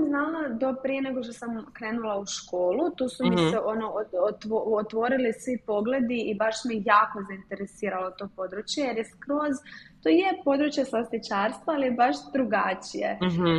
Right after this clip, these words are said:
Speaker 1: A, i tehnologija, i cijeli taj hladni lanac, i, e, proizvodnja, em, mm, baš, baš nešto, evo,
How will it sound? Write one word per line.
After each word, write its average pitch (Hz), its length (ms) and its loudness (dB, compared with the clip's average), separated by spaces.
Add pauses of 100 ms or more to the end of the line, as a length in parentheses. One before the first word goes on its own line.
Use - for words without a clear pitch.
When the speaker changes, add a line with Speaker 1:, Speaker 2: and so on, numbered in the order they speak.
(100)
Speaker 1:
A, 196 140 -2 (640)
i 202 140 -4
tehnologija, 233 880 -2 (480)
i 196 340 -6
cijeli 247 300 -6
taj 220 160 -4
hladni 208 340 -6
lanac, 214 580 -4 (220)
i, 196 580 -4 (640)
e, 196 240 -2
proizvodnja, 208 1120 -2 (240)
em, 196 760 -4 (520)
mm, 214 1160 -2
baš, 294 260 4 (300)
baš 277 260 2 (180)
nešto, 247 380 -2
evo, 214 320 0